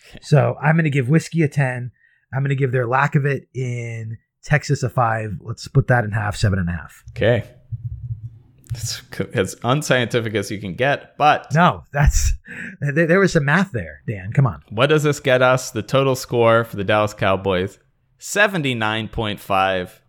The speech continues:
Speaker 1: by far our highest. Our next highest is the Broncos and the
Speaker 2: Wow.
Speaker 1: Chargers, who are at sixty-two. So I am going to, uh, safely put them in the maybe pile.
Speaker 2: I think, I th-, I think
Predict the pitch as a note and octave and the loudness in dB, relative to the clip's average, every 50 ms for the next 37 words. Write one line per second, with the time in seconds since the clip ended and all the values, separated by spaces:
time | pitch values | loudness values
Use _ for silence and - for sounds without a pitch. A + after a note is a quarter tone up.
0 | _ _ _ _ - C#3 D3+ D#3+ D#3 - - C3+ A#2+ A2+ A2 A2 G#2+ - - G2 | _ _ _ _ 2 4 4 4 2 0 0 2 4 4 4 2 0 0 -2 -2
1 | G#2 G#2 A2+ G#2+ G2 F#2+ F#2 F#2 F#2 F#2+ - - - A2 G#2+ G#2+ G#2 G#2+ B2+ C3+ | -2 -2 0 0 0 0 0 -2 -4 -4 -6 -4 -2 -2 0 0 0 -2 -2 -2
2 | - - - C3 A2 A2 A2 G#2+ G#2+ G#2 - - - A#2 A2 A#2+ G2+ B2 C3 C3 | -2 -2 0 2 4 4 4 2 0 -2 -4 -6 -8 -8 -8 -8 -4 -2 0 0
3 | C3 B2+ - - A#2+ A#2 A2+ A2+ - B2+ D3 D3+ D3 B2 A#2 A#2+ A#2+ A#2 A2+ G#2+ | 0 0 0 2 2 2 0 0 -2 -2 -2 -2 -2 -2 2 4 4 4 4 4
4 | A2+ A2 G#2+ G#2+ G#2 - - _ - B2 G#2+ A2 G#2+ G#2+ F2+ - - - A#2 - | 4 2 2 2 0 -2 -8 _ -4 -2 2 4 4 2 2 0 -2 -4 -4 -4
5 | - - - A2 G#2 - - G#2 G2+ G2+ G2 G2 G2+ - _ _ _ _ _ _ | -6 -6 -6 -6 -6 -4 -4 0 0 2 2 0 -2 -6 _ _ _ _ _ _
6 | _ _ _ - - A#2+ A2+ A2 G#2+ - A#2+ C#3 D3+ D3 C3+ B2 B2+ B2 A#2+ A#2+ | _ _ _ -4 0 2 4 4 2 2 2 2 2 0 0 0 0 2 2 0
7 | A#2+ A#2 - - B2 A2+ A2 G#2+ G#2 G2+ G2+ G2 F#2+ F#2+ F#2 F#2 F2+ F2+ - - | -2 -4 -4 -4 -2 0 0 0 0 2 4 4 4 4 4 4 2 2 -2 -4
8 | - - - A#2+ A#2 A2 - - A2 G#2 F#2+ - A#2 G2+ - G#2+ G2 F#2+ F#2+ G2 | -8 -2 2 2 2 2 2 0 0 0 2 2 0 0 2 0 0 0 0 0
9 | G2 G2 F#2+ F#2 F2+ E2+ F2 E2+ - D#2+ D2+ D#2+ E2 F2+ G2 - - _ _ _ | 2 2 2 2 2 2 0 0 2 2 2 2 0 -2 -4 -6 -10 _ _ _
10 | _ _ - - - - - - - - - - - - - - - - - - | _ _ -18 -18 -16 -18 -18 -18 -18 -18 -18 -18 -18 -18 -18 -12 -8 -8 -8 -8
11 | - - _ _ _ - A#3+ D4 C#4+ C#4+ B3+ F#3+ - G3+ A3 - - - - _ | -12 -18 _ _ _ 2 2 2 2 0 -2 0 0 0 -2 -2 -6 -16 -18 _
12 | _ _ _ _ _ _ - - - - C3+ D3 E3 G#3+ A3+ G#3+ - | _ _ _ _ _ _ -20 -18 -8 -6 -2 0 0 0 0 -2 -8